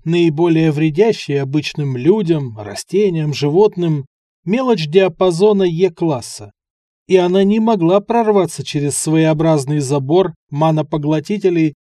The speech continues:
сенсорной части амулетной системы интерактивного контроля за территорией.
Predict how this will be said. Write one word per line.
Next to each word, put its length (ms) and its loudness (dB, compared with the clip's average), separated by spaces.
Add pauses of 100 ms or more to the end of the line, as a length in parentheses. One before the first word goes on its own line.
(100)
сенсорной 600 0
части 360 -4
амулетной 520 -2
системы 540 -2
интерактивного 720 -4
контроля 500 0
за 140 -4
территорией. 800 -8